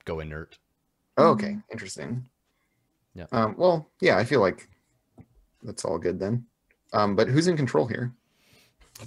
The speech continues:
Speaker 1: Um,
Speaker 2: So
Speaker 1: Build
Speaker 2: where is that central?
Speaker 1: Yeah, build-,
Speaker 2: where's the
Speaker 1: building,
Speaker 2: brain?
Speaker 1: building security, uh, somewhere. There's a, there's a central thing that processes, uh, all the orders for these little robots.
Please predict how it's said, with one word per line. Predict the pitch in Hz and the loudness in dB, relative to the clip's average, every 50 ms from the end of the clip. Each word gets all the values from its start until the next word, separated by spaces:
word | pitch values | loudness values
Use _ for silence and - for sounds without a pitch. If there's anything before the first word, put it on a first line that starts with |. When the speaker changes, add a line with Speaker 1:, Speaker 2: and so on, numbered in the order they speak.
| - - | -16 -6
Speaker 1:
Um, | - 120 123 123 127 127 123 123 123 120 123 120 120 117 - _ _ _ _ _ _ _ _ - | -2 0 2 2 2 2 2 0 0 -2 -2 -2 -4 -6 -10 _ _ _ _ _ _ _ _ 0
Speaker 2:
So | - | 0
Speaker 1:
Build | 170 - | 2 4
Speaker 2:
where | 120 123 120 | 4 4 4
is | 117 117 110 | 4 2 0
that | 104 92 92 - | -4 -4 -4 -6
central? | - - 107 98 95 - - 92 90 92 90 113 | -6 -6 -6 -8 -6 -4 -4 -2 -2 -2 -2 0
Speaker 1:
Yeah, | 120 165 190 180 139 113 | 4 6 8 8 8 8
build-, | 98 - 151 160 156 | 6 4 4 2 2
Speaker 2:
where's | 151 | 2
the | 139 | 0
Speaker 1:
building, | 131 170 170 151 160 147 139 | 0 2 2 2 2 0 0
Speaker 2:
brain? | 135 104 | -2 -2
Speaker 1:
building | 113 156 165 160 170 160 | 0 0 0 2 0 0
security, | - - 135 - - - 135 135 120 98 95 90 85 85 82 - - | -2 -4 -8 -6 -4 -2 0 0 0 -2 -4 -6 -8 -10 -12 -16 -14
uh, | - 92 90 90 90 - | -10 -8 -8 -8 -8 -6
somewhere. | - - 139 143 127 104 98 | -2 -2 0 0 0 -2 -4
There's | 90 101 104 95 110 | -2 -2 -4 -2 -2
a, | 110 110 | 0 0
there's | 113 107 101 95 | 0 0 0 -4
a | 104 | -4
central | - - 123 113 104 113 113 104 101 95 95 101 - - - _ - | -4 -2 -2 -4 -2 -2 -2 -2 -2 -4 -6 -10 -12 -18 -20 _ -8
thing | - 110 101 95 | -6 -6 -4 -4
that | 95 90 | -6 -8
processes, | - - 107 95 - 113 95 85 95 87 82 | -4 -4 -4 -2 -2 -4 -6 -6 -8 -10 -10
uh, | 92 | -10
all | - - 87 82 - - 95 90 | -10 -8 -10 -8 -6 -6 -6 -6
the | 87 98 | -6 -8
orders | 78 95 92 90 92 85 - | -8 -8 -6 -6 -6 -8 -8
for | - - | -12 -12
these | 80 82 80 | -14 -12 -12
little | 85 85 85 | -12 -10 -10
robots. | 82 85 87 82 85 80 78 78 - - - | -8 -8 -8 -8 -10 -10 -12 -14 -16 -20 -20